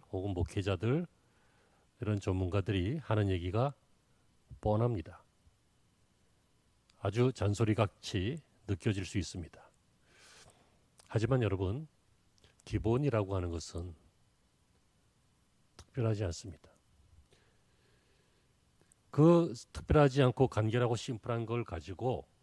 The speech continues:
꾸준히 한 사람이 신앙생활을 잘합니다. 여러분들은 신앙생활 잘하는 법이 무엇이라고 생각하십니까? 뭐 교회 잘 나오시는 것, 또 좋은 인격으로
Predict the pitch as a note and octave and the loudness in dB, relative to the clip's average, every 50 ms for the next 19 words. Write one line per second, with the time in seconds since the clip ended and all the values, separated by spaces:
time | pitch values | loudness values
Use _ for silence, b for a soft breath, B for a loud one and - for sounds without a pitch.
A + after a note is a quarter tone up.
0 | _ - - F#3 F#3 - - G3+ G3 F#3+ G3+ G3+ G3+ G3 E3+ C#3 C3+ B2 G#2+ G2 | _ -6 -2 -2 -2 0 0 0 2 2 2 2 2 2 2 2 2 0 0 0
1 | G2+ G2+ G2+ G#2 C3 D3 A2+ - - _ _ _ _ _ _ _ _ _ _ _ | -2 0 2 2 4 4 4 2 -2 _ _ _ _ _ _ _ _ _ _ _
2 | - - - A2+ A2 G#2 G2 - G2+ F#2 F#2+ F#2+ F#2+ - - - E2 D#2+ D#2+ - | -18 -10 -8 -6 -4 -4 -4 -4 -4 -4 -4 -4 -6 -8 -8 -10 -10 -10 -10 -12
3 | - - - - _ _ _ _ _ _ _ _ _ _ _ _ _ _ _ _ | -18 -20 -20 -20 _ _ _ _ _ _ _ _ _ _ _ _ _ _ _ _
4 | _ _ b b b b b b b b b b b b - A#2+ C3+ C3+ D3 D3 | _ _ b b b b b b b b b b b b 4 4 6 6 6 6
5 | D#3+ E3+ D3+ - C#3+ C#3+ C#3 A#2+ D3 D3 C#3+ - B2 A#2 A#2+ B2 A#2+ A#2+ B2+ B2 | 4 4 4 2 2 2 2 2 2 0 2 2 2 2 2 2 2 0 0 0
6 | A#2+ C3 B2 A#2 B2 A2+ - - - - - - - b b b b b b b | 0 0 -2 -2 -4 -8 -14 -16 -16 -16 -16 -16 -20 b b b b b b b
7 | b _ - G#2 A2 A#2 A#2 G#2+ - B2 B2 B2+ A#2+ - B2+ A2+ F#2+ G2+ F#2 - | b _ -4 0 2 2 2 2 2 2 2 2 2 2 -2 -2 -2 -2 -4 -6
8 | - G2 F2+ - - A2 B2 C#3+ - _ _ _ _ _ _ _ _ _ _ _ | -8 -8 -8 -6 -6 -6 -6 -6 -8 _ _ _ _ _ _ _ _ _ _ _
9 | - G#2 F2+ - - G2+ G2+ - - F#2+ F#2 F#2 F#2+ F#2 F2+ E2 - - F2 F2+ | -12 -10 -8 -4 -2 -2 -2 -2 -2 -4 -2 0 0 -2 -2 -4 -6 -8 -8 -8
10 | F2+ E2 D#2 E2+ E2+ G#2+ D#3 - _ _ _ _ _ _ _ b b b b b | -8 -8 -8 -8 -8 -8 -8 -10 _ _ _ _ _ _ _ b b b b b
11 | b b b b b b b b b b b b _ _ - - F#2+ F2+ E2+ F2 | b b b b b b b b b b b b _ _ -16 -14 -12 -12 -12 -12
12 | F2 F2 G2 - - - G#2+ G2+ G#2+ G#2 G#2 G2 F#2+ - A2 G2+ F2 E2+ F2 F2 | -14 -18 -20 -18 -10 -4 -2 0 0 0 0 -2 -4 -4 -4 -4 -4 -4 -6 -4
13 | F2 G2+ C#3 E3 | -4 -4 -6 -8